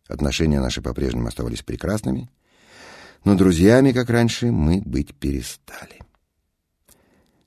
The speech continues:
Не могу сказать, что мы понимали друг друга на все сто процентов, дай бог, процентов хоть на семьдесят, но это был мой лучший приятель студенческих лет,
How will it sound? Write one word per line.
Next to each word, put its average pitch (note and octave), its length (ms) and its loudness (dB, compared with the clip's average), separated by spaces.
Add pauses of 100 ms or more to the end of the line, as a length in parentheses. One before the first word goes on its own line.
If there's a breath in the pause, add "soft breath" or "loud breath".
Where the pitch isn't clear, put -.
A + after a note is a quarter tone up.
Не A#2 340 0
могу C3 300 0
сказать, E2+ 400 -2
что - 180 -6
мы E2 140 0
понимали D#2 420 -2
друг C#2 240 -4
друга D2 240 -2
на C2+ 100 -2
все C#2+ 200 -10
сто C2+ 180 -8
процентов, D2 540 -8 (340)
дай E2 240 -4
бог, C#2+ 220 -2
процентов C#2 460 -6
хоть B1+ 200 -8
на B1+ 100 -6
семьдесят, - 640 -6 (640 loud breath)
но G2+ 100 2
это A#2 160 0
был A#2 160 4
мой A2 160 6
лучший A2+ 400 0
приятель G2+ 580 0
студенческих - 680 -6
лет, F2 240 -2